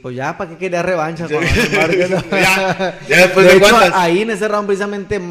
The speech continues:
Speaker 1: Pacquiao ya, ya estaba, estaba remando, ya estaba por encima, ya
Speaker 2: Ya,
Speaker 1: habíamos
Speaker 2: le
Speaker 1: golpeado a Juan Manuel Márquez,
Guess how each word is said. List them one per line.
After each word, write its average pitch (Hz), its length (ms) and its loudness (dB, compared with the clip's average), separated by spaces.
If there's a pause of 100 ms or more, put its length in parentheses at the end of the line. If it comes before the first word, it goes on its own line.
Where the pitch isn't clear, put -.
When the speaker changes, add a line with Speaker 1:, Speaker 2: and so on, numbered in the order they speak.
(220)
Speaker 1:
Pacquiao 160 440 -4
ya, 165 720 -4
ya 143 300 -2
estaba, 160 560 -2
estaba 156 440 -4
remando, 156 560 -8
ya 143 180 -6
estaba 170 380 -6
por 156 140 -10
encima, 147 560 -12
ya 156 160 -8
Speaker 2:
Ya, 160 240 0
Speaker 1:
habíamos 170 280 -2
Speaker 2:
le 170 40 -4
Speaker 1:
golpeado 170 340 -4
a 165 40 -8
Juan 165 140 -10
Manuel 147 220 -12
Márquez, 160 440 -12